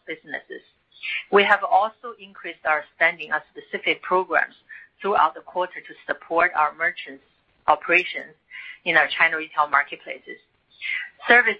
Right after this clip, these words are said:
fees for several software tools designated to improve their marketing and business analytic capabilities were waived.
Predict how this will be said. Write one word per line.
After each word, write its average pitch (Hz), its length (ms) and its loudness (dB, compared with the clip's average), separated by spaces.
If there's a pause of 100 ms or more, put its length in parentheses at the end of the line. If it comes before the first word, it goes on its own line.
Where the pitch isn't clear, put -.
(120)
fees 202 260 -10 (220)
for 165 120 -2 (100)
several 196 380 2
software 180 380 0 (140)
tools 165 240 -12 (340)
designated 151 720 -2 (120)
to 143 180 -4 (340)
improve 190 560 0 (1160)
their 180 200 6
marketing 202 500 -2 (140)
and 156 200 -8
business 196 300 -12 (120)
analytic 160 540 -2 (360)
capabilities 165 640 -2 (200)
were 156 280 2
waived. 170 320 -2